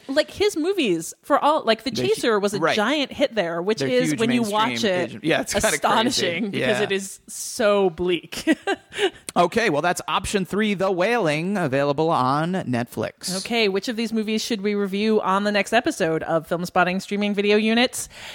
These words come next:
Speaker 1: You can send your pick to S V U at Filmspotting S V U, but why do that when you can just enter in the poll on the right-hand side of the page at filmspotting S V U dot com? You've gotta get your vote in by Monday, December twelfth at noon. That is when we will call it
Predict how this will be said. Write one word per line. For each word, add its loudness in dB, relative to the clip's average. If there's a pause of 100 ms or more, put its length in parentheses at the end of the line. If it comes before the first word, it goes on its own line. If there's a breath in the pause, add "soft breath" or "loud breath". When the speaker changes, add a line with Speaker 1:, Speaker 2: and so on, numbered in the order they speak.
(160 loud breath)
Speaker 1:
You -8
can -8
send -4
your 0
pick -4
to 2
S 0
V 0 (140)
U -2
at 0
Filmspotting 0
S -2
V 0
U, 2
but 2
why 0
do 0
that 4
when -4
you 0
can -4
just -2
enter -4
in 0
the -6
poll 4
on 0
the -2
right-hand 0
side 2
of -6
the -4
page 2 (320 loud breath)
at 4
filmspotting 0
S -4
V -4
U 0
dot 2
com? -2 (420 loud breath)
You've -16
gotta 0
get 0
your -2
vote 2
in -2
by 2
Monday, 0
December -4
twelfth 2
at 2
noon. 2
That 2
is -4
when -2
we -2
will -2
call 2
it 0